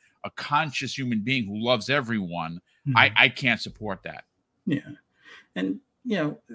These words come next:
Speaker 2: Dra-, Do-, was it Dragman's Dogma two seems like the better alternative <laughs> anyway, and that's
Speaker 1: Yeah, I
Speaker 2: multi-plat,
Speaker 1: think
Speaker 2: so.
Speaker 1: I agree.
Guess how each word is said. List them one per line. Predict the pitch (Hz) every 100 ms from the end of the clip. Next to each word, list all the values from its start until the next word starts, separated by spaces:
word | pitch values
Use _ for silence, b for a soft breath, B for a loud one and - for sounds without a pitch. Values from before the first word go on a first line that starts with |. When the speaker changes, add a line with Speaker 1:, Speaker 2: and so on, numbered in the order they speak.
| 202 220 - _ -
Speaker 2:
Dra-, | 147 214 214 139
Do-, | 202 220
was | 135 151
it | 117 110
Dragman's | 156 175 180 180 160 123
Dogma | 135 147 147 147
two | - 147 139 160 170 -
seems | - 175 170
like | 151 143 135 - _ _ -
the | 131 143
better | 120 110 131 143 131
alternative | 120 - 135 120 117 110
<laughs> | 101 92
anyway, | 143 139 135 127
and | 120
that's | - -
Speaker 1:
Yeah, |
I | 113
Speaker 2:
multi-plat, | 113 139 127 117
Speaker 1:
think | 113 95 87
Speaker 2:
so. | -
Speaker 1:
I | 107
agree. | 110 101 92